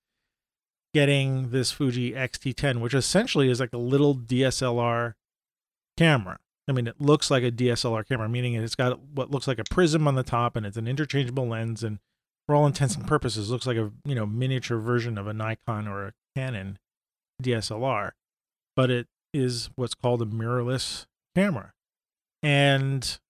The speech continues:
you know, I don't wanna do a full review of it. I mean, it's, the camera's been out for a while.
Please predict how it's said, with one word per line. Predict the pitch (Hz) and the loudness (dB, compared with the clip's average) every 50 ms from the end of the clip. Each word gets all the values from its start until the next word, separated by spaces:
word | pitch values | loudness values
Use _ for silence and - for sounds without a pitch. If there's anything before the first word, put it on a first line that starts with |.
| _ _ - | _ _ 2
you | 160 | 6
know, | 160 156 139 135 _ _ _ _ _ _ _ _ _ _ - - | 6 6 6 4 _ _ _ _ _ _ _ _ _ _ 0 2
I | 160 | 6
don't | 175 175 | 8 8
wanna | 170 165 156 | 8 8 8
do | 151 147 | 8 8
a | 131 | 6
full | - - - 226 220 190 | 6 4 6 6 8 8
review | 147 127 120 120 120 120 117 | 8 6 6 4 4 2 2
of | 110 120 | 2 0
it. | 123 131 _ - | -2 -2 _ -4
I | 156 139 | -2 0
mean, | 131 131 123 120 117 117 120 | 0 0 -2 -4 -6 -6 -6
it's, | 135 123 - - - - | -8 -6 -6 -6 -6 -4
the | - 127 | -6 -2
camera's | - 165 160 151 131 123 | 2 4 4 4 4 4
been | 139 135 | 2 2
out | 131 135 139 123 | 2 2 0 -2
for | - 131 120 | -2 -2 -2
a | 110 | -2
while. | 107 104 101 101 104 117 - | -2 -2 -2 -2 -4 -6 -8